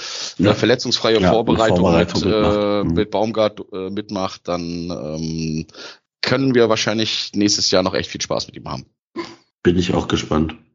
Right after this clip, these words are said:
Speaker 2: wie das wird. Also ich kann's noch gar nicht einschätzen, aber ja, wird schon, wird interessant werden.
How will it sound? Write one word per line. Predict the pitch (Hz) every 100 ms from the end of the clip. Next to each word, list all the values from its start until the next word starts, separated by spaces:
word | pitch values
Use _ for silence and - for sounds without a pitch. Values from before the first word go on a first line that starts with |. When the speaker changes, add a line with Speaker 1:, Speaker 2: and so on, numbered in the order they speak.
| _ _
Speaker 2:
wie | 85 80
das | 76 69 -
wird. | 73 - -
Also | 82 69
ich | - - - - - - _
kann's | - 98 90
noch | - -
gar | 80 78
nicht | 82
einschätzen, | 76 80 - 80 - 78
aber | 73 73 - -
ja, | 71 90 117 - -
wird | 85
schon, | - 85 95 123 - -
wird | 50 - - - - 123 - _ _ _ - -
interessant | - - - - -
werden. | 76 101 101 -